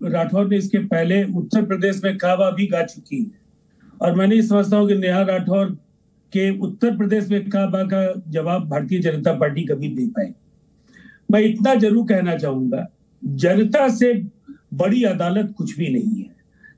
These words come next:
जनता ने अगर बार बार नीतीश जी के चेहरे पर भरोसा किया है और अगर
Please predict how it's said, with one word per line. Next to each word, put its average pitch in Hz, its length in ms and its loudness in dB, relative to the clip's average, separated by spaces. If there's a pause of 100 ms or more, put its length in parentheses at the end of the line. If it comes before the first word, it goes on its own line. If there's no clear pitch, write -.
जनता 180 400 2
ने 247 160 4
अगर 220 220 4
बार 165 300 2
बार 220 140 2
नीतीश 196 340 -2
जी 175 140 -4
के 185 160 -2
चेहरे 160 280 -2
पर 175 140 -2
भरोसा 135 440 -4
किया 147 320 -4
है - 200 -10 (920)
और 202 220 4
अगर 220 380 2